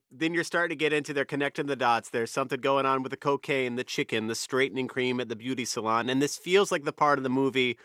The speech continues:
where the candy outside, as you say, starts to intersect with the nougaty center of the, the more pointed message that, that the plot of the movie is, is, is trying to get to. What, what were you going for here?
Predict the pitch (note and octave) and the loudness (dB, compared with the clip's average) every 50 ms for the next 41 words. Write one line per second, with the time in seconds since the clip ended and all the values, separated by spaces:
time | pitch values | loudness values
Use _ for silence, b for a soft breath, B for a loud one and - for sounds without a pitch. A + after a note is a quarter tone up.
0 | b b b b b b - A#2+ B2 B2 A#2+ A#2 - - C#3+ C#3 C3+ C3+ C3 C3 | b b b b b b 2 2 4 4 2 0 0 0 2 2 2 2 4 4
1 | B2+ C3 A#2 - - C3 A#2 A2 A2 G#2+ G#2+ G#2 - A#2 G#2+ - - B2 A2 G#2+ | 4 4 4 2 0 0 2 2 2 2 0 0 0 -4 -6 -4 -2 0 0 0
2 | G#2 G2+ - - - A#2 A#2 A#2 - C3+ - A2+ A#2 A2+ - - B2 A2 G2+ - | 0 -2 -2 -2 0 0 0 0 -2 -4 -4 -2 -2 -2 -2 -2 -4 -4 -4 -4
3 | A2+ G#2 - A2 G#2 A#2 A#2 G#2 A2 G#2 G#2+ - - A#2 A2+ A2 G#2+ G#2+ G#2 G#2 | -6 -6 -4 -4 -4 -4 -4 -4 -4 -6 -6 -4 -2 -2 0 0 2 2 2 0
4 | - F#2+ G2+ G2 F#2 - G#2+ G#2 G2+ G2+ G2 F#2+ - _ _ _ _ _ - A2+ | 0 -2 -4 -6 -6 -4 -4 -2 -2 -2 -4 -6 -8 _ _ _ _ _ -2 0
5 | A2 A2+ A2+ A2 G#2+ - - B2+ A#2+ A#2 G#2+ G#2 G#2 G#2+ G#2+ G#2+ - - G#2+ G2+ | 2 4 4 4 2 0 0 0 0 2 0 0 -2 -2 -2 -2 -2 0 -2 -2
6 | F#2 F2 - - F#2+ G2+ F#2+ - - F#2+ F#2+ G2+ - A2+ G#2 G2+ G2 G2 G2 G2 | -2 -4 -6 -6 -6 -6 -6 -6 -8 -8 -8 -6 -2 0 0 0 0 -2 -4 -4
7 | G2+ G2+ G#2 G2 G2 G2 G2 G2 F#2+ F#2 - - - G2+ G2 - - G#2 - - | -4 -4 -4 -4 -4 -4 -4 -4 -6 -6 -8 -8 -6 -8 -6 -6 -6 -6 -4 -2
8 | - A2+ G#2+ G#2 F#2+ F2+ G2+ A2 G#2+ - - - F#2+ F#2 F#2 F#2 G2 G#2+ A#2 - | 0 0 0 0 -2 -2 -2 -2 -2 -4 -8 -8 -8 -8 -6 -2 0 0 0 0
9 | - A#2+ A#2 G#2 A#2+ C3+ C3+ A#2 A2+ G#2+ A2 A#2+ A2+ - - F#2 F#2 F#2 F#2+ F#2+ | -2 -4 -4 -2 -2 -2 -2 0 2 2 2 0 -2 -4 -6 -6 -6 -6 -8 -10
10 | F#2+ | -12